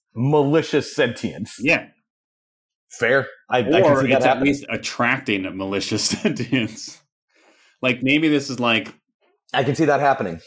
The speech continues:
Speaker 2: Okay, you know how in Hellboy, like, <laughs> they're trying to, like, open a rift to get the weird squid, space squids to come in and destroy everything?
Speaker 1: Yeah.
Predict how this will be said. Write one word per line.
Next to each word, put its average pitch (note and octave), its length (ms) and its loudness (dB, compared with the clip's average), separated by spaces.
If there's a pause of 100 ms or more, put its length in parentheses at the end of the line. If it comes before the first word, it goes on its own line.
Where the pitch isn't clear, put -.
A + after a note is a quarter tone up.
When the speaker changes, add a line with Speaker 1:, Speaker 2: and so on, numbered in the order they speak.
(120)
Speaker 2:
Okay, B2 220 2
you A2 140 0
know D3+ 200 2
how D#3 240 2
in A#2+ 120 2
Hellboy, C3 760 2
like, G2+ 200 0
<laughs> G2+ 160 -6
they're A#2 180 -2
trying B2+ 520 0
to, A#2 80 0
like, F#2 280 -2
open A#2 280 -2
a F#2 160 0
rift G#2+ 480 -2 (840)
to A2 100 -2
get A2 200 0
the G#2 100 0
weird G#2 640 0 (460)
squid, A#2+ 500 -2
space C3 340 0
squids C3+ 400 -2
to C3+ 80 -2
come C3+ 220 0
in C3 220 2
and A2+ 120 0
destroy B2+ 360 0
everything? C#3 520 0 (600)
Speaker 1:
Yeah. B3 240 0